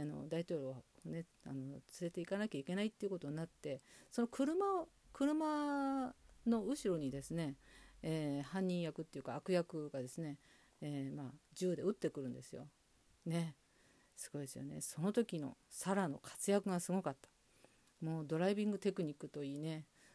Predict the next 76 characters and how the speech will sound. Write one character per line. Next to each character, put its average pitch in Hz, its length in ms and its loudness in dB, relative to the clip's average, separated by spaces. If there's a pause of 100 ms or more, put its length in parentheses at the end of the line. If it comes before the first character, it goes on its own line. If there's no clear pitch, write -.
そ - 160 -8
の、 139 360 -6
な 151 160 -4
ん 156 60 0
で 139 80 -8
し - 120 -12
ょ 147 40 -6
う - 20 -8
ね、 139 160 -8 (320)
そ - 160 -12
の 135 140 -6
銃 196 220 2
の 143 220 -2 (200)
撃 151 100 -6
ち - 120 -6
方 170 320 -2 (260)
と 165 100 -6
か 135 120 -4
で 135 100 -8
す - 100 -14
ね、 151 180 -8 (240)
も 156 60 -6
う - 20 -2
一 - 200 6
人 339 100 2
で 170 100 2
と 214 140 0
に 196 80 4
か 147 100 0
く 139 100 -4
大 220 220 6
活 - 260 2
躍。 - 220 -6 (760)
そ - 200 8
の 285 100 12
時 220 280 2
で 151 100 -2
す 185 120 4
ね、 156 260 4 (260)
<laughs> - 540 0 (580)
後 285 180 8
部 269 120 4
座 254 120 2
席 - 340 -4
に 165 80 0
乗 160 120 -2
っ 160 40 -4
て - 140 -4
た 165 120 2
の 143 80 -2
が 139 100 0
マ 175 120 6
ッ 175 40 2
ク 170 140 0
ス - 120 -6
と、 143 220 0 (360)
え 175 160 6
ー、 147 40 0
大 180 220 6
統 185 180 4
領 147 180 -2
な 151 120 0
ん 147 40 2
で 143 100 0
す - 100 -10
け 156 100 -6
ど、 160 220 2 (280)
そ、 170 520 0
そ 208 160 2
の 196 160 4
サ 240 160 8
ラ 220 80 8
の 156 120 2
活 170 300 2
躍 185 260 8
を 165 180 2